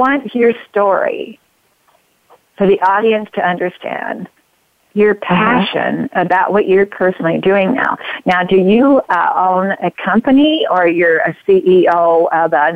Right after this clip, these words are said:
Speaker 1: nonprofit group?
Speaker 2: Uh, both. I own, uh, D S Federal. I'm the founder. And
Speaker 1: Uh-huh.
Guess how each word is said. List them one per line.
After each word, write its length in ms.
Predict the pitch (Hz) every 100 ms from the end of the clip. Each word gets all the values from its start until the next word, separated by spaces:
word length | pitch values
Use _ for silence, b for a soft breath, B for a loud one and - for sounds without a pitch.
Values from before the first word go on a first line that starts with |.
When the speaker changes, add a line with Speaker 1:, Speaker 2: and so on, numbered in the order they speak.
| 165
Speaker 1:
nonprofit 720 | 160 165 - 156 160 - 147 -
group? 320 | 165 127 - _ _ _ _ _ _ _ _ _ _ _ _ B B B B B
Speaker 2:
Uh, 240 | 180 180 175 - _
both. 420 | 214 190 156 143 139 -
I 340 | 156 160 156 -
own, 540 | 165 170 190 208 220 - 226 - -
uh, 220 | 156 147 -
D 180 | 160 160
S 80 | 156 -
Federal. 400 | 160 160 165 165
I'm 220 | 160 151
the 140 | 151 147 -
founder. 520 | 160 156 - 151 220 B B B B B B B _
And 180 | 165 160 151
Speaker 1:
Uh-huh. 100 | 147